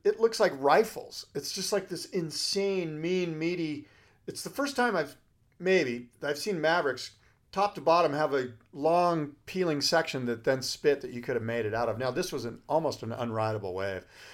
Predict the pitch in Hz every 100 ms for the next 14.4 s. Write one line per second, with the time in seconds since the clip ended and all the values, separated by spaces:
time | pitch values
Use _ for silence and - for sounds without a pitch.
0 | - 127 123 180 170 - 120 110 131 123
1 | 127 131 113 120 107 135 117 110 110 107
2 | 110 107 104 107 113 110 107 - - -
3 | - - - - _ 123 113 123 147 123
4 | 107 - - _ _ _ 147 139 120 -
5 | 135 113 113 110 104 98 110 - - -
6 | 117 117 123 123 107 107 95 - _ 117
7 | 110 107 104 107 101 98 101 104 107 104
8 | 101 92 - _ _ - 117 123 117 -
9 | 101 - 104 - - _ 117 113 117 123
10 | 123 113 104 104 98 - 135 151 135 127
11 | 131 226 220 202 - - - _ _ -
12 | _ _ _ _ 151 185 196 - - 196
13 | 196 185 175 175 143 143 165 151 143 156
14 | 151 143 131